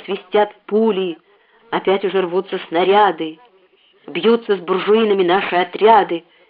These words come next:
и мчатся гонцы звать на помощь далекую Красную Армию". Так сказал эти тревожные слова краснозвездный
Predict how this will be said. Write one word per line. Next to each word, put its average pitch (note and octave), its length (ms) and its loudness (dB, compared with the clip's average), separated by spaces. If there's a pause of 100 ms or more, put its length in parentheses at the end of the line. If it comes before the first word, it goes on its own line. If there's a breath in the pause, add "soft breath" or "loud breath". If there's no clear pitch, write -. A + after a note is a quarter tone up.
(400 soft breath)
и F#3 60 0
мчатся A#3+ 540 2
гонцы A3+ 600 2
звать F#3+ 320 -2
на F#3+ 140 0
помощь G#3 640 0
далекую G#3 640 2
Красную F#3+ 680 -2
Армию". F3+ 680 0 (1900)
Так A#3 240 0
сказал G3+ 580 2
эти E3+ 200 -6
тревожные F#3 640 -2 (100)
слова F3+ 320 0
краснозвездный E3+ 960 -6